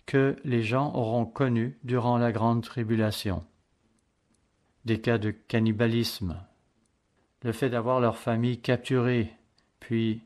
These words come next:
séparée, être contraint de devoir assister à la torture de ses enfants ou de ses parents, les voir déportés pour se faire ensuite exterminer. Durant l'époque hitlérienne,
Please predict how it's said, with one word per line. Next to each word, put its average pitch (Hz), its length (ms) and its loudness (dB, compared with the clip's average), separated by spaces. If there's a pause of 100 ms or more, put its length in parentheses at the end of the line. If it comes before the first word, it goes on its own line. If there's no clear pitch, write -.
séparée, 123 720 -2 (1040)
être 127 300 -2
contraint 147 500 -2
de 127 100 0
devoir 120 380 2
assister 117 420 -2
à 135 60 2
la 113 140 2
torture 131 440 -2
de 113 120 -2
ses 113 280 -2
enfants 120 520 -2 (520)
ou 117 100 -2
de 110 100 2
ses 113 180 -2
parents, 120 480 -2 (1200)
les 117 80 0
voir 127 300 0
déportés 120 800 0 (800)
pour 104 160 -8
se 117 120 -2
faire 110 200 0
ensuite 110 420 0
exterminer. 110 720 2 (1600)
Durant 131 260 2
l'époque 156 420 0
hitlérienne, 117 840 0